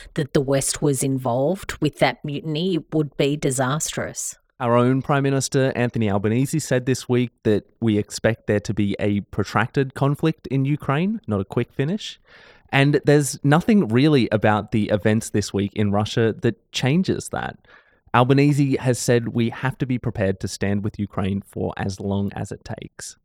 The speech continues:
Speaker 1: Yeah, and of course this week he announced that we're sending an extra seventy, uh, army vehicles to Ukraine as part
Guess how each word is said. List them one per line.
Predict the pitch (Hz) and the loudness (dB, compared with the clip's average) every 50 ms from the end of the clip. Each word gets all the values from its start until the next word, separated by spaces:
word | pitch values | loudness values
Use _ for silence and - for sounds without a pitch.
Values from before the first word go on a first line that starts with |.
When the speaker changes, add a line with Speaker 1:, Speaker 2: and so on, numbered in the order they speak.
| _ _ - | _ _ -2
Speaker 1:
Yeah, | 262 254 208 175 160 | 2 4 4 4 4
and | 160 170 | 2 -2
of | 151 | -2
course | - - 147 143 135 - | -4 -6 -8 -6 -6 -6
this | - 131 - - | -6 -8 -8 -4
week | - 143 135 131 - | -4 -4 -4 -4 -6
he | - 147 143 | -6 -4 -4
announced | 131 127 131 131 127 131 131 - - | -4 -6 -6 -6 -6 -8 -8 -8 -8
that | - 135 | -8 -8
we're | - 139 131 | -8 -8 -10
sending | - - 143 131 131 131 135 | -8 -6 -6 -6 -6 -6 -6
an | 135 127 | -6 -8
extra | 123 - - - - 135 | -8 -10 -10 -8 -8 -6
seventy, | - - - 156 147 - 135 135 - - 131 117 113 117 - - - - - - - - | -4 -2 -2 -2 -2 -2 -4 -4 -4 -6 -6 -8 -10 -14 -18 -20 -20 -20 -20 -20 -14 -8
uh, | - 139 - - | -6 -6 -6 -2
army | - 147 143 135 139 135 135 | 0 0 0 0 -2 -4 -6
vehicles | 131 147 139 135 135 - - 135 131 - - | -4 -4 -6 -6 -6 -6 -8 -6 -6 -6 -8
to | - 131 | -10 -10
Ukraine | 127 131 135 131 - - - 135 131 131 127 | -8 -8 -8 -8 -8 -6 -6 -6 -4 -4 -6
as | 127 123 - | -8 -8 -10
part | - - - - 131 127 131 127 - _ | -10 -8 -4 -2 -2 0 -2 -4 -6 _